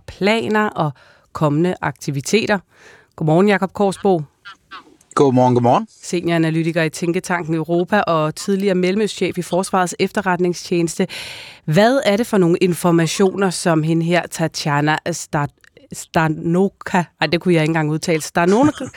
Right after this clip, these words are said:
Speaker 1: <laughs> hjælp mig lige her, hun har lækket.
Speaker 2: <laughs> Stanokova.
Speaker 1: Stanokova.
Speaker 2: Ja, ja.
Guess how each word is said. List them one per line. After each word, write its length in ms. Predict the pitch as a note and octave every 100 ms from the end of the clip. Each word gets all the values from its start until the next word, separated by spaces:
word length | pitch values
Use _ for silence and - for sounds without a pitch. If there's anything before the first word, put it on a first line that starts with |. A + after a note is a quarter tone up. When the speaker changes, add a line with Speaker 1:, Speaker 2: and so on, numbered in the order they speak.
| - -
Speaker 1:
<laughs> 300 | - - -
hjælp 160 | G#3+
mig 120 | F3+ E3
lige 120 | D#3
her, 280 | D3+ - -
hun 100 | G3
har 60 | F#3+
lækket. 420 | F3 E3+ E3+ - - - - - - -
Speaker 2:
<laughs> 600 | - G3+ - F3+ C#3+ -
Stanokova. 800 | - - - C3+ C#3 - B2 F#2+ - - F#3+
Speaker 1:
Stanokova. 600 | - B3+ C4 - B3+ F#3+ E3+
Speaker 2:
Ja, 80 | - - - B2
ja. 160 | -